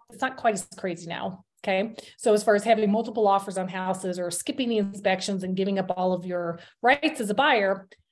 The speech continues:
that is happening less and less right now. So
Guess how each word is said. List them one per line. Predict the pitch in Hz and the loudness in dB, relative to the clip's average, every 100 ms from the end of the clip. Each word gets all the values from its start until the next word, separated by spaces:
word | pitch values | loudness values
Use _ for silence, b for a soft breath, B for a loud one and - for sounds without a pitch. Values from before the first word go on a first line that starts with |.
| _ | _
that | - 233 | 4 4
is | - - | 4 -2
happening | - 220 220 214 | 0 0 0 -2
less | 196 190 185 | -2 -2 -4
and | 196 | -4
less | 180 - | -4 -4
right | 185 - | -8 -6
now. | 180 - | -8 -10
So | - 269 226 185 185 | 0 4 6 4 -4